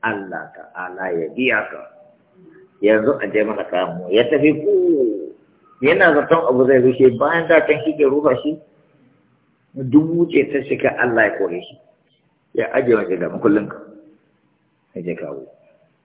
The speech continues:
Ya ga abu ba. Amma ina bin ka da du'a, ya Allah ya ma albarka.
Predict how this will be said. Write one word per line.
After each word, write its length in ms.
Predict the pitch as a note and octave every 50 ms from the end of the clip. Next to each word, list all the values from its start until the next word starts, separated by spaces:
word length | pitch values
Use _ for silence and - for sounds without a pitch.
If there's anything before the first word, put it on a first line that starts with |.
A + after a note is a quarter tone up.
| _ _ _ _ _ _ G#3+ _ _ _ _ _ _ _ _ _ _ _ _ _ _ _ _ _ _ _ _
Ya 140 | F2 F2+ F2+
ga 160 | E2+ A2+ G2 D#2+
abu 160 | D#2 D#2 - -
ba. 60 | - - - - - - - - _ _ _ _ _ _ _ _ _ _ _ _ _ _ _ _ _ _ _ _
Amma 380 | F#2+ G2 G2+ A2 A2+ A#2 - B2+
ina 260 | D#3 D3+ C#3 A2 G2 F2
bin 160 | G2+ C3 B2+ G#2
ka 140 | - G2
da 80 | F2 F2+
du'a, 220 | F2 F2+ G2+ G2 G#2
ya 100 | G2 E2+ -
Allah 160 | A2 G2+ F#2
ya 80 | F#2 -
ma 100 | A#2 A#2+ G#2+ - F2+
albarka. 300 | E2 - - - -